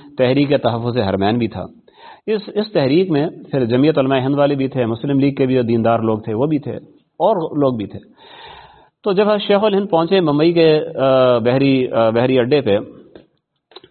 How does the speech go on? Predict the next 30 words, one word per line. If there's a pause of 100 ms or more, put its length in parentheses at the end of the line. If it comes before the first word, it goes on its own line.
(720)
تو
یہاں
پہ
یہ
سب
لوگ
ان
کو
لینے
کے
لیے
آئے،
اور
ان
میں
جو
ایک
خاص (120)
شخصیت
تھی،
وہ
تھی
گاندھی
جی
کی، (720)
موہن
داس (840)
کرم
چند (100)
گاندھی۔